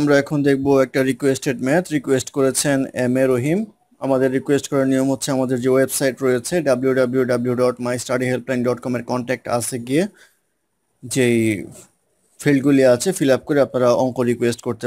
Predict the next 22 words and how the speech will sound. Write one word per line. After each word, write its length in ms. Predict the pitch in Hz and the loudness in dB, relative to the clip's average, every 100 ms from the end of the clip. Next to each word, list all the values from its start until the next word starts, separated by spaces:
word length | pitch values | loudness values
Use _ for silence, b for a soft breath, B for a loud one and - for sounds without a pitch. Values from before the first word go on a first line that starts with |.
| 117 | 0
পারেন। 180 | 139 185 131 | 0 0 -2
এছাড়া 220 | 139 120 - | -2 -2 0
কমেন্টে 300 | 120 120 120 113 | 0 0 -2 -4
রিকোয়েস্ট 300 | 120 117 - | -2 -4 -4
করলে 160 | 139 196 226 | -4 -2 -2
কোনো 140 | 143 117 120 | -2 -2 -2
রিপ্লাই 360 | 120 120 107 110 - 120 | -2 2 2 2 -2 -2
দেওয়া 200 | 113 113 | 0 0
হবে 200 | 113 113 120 | -2 -2 0
না। 80 | 185 - b b b b - | -2 -4 b b b b -4
এবং 160 | 123 123 117 | -2 -2 0
যারা 160 | 127 127 | 0 2
যারা 140 | 127 127 123 | 2 0 -2
রিকোয়েস্ট 300 | 117 147 - 160 | -2 -2 -2 -2
করবেন, 260 | 151 185 196 | 0 0 2
তাদের 300 | 147 127 123 120 110 - 107 | 2 4 4 4 0 -6 -6
সিরিয়ালি 500 | 143 143 156 127 143 208 135 | -2 2 4 4 2 0 0
আমরা 160 | 131 123 | 0 0
চেষ্টা 200 | 120 139 127 | -4 -2 -2
করব 120 | 123 120 | 0 0
ধারাবাহিকভাবে 640 | 123 123 123 120 127 151 220 - | 0 0 -2 -2 -2 0 -2 -2
সলিউশনগুলি 580 | 147 123 120 120 117 | 0 0 -2 -4 -2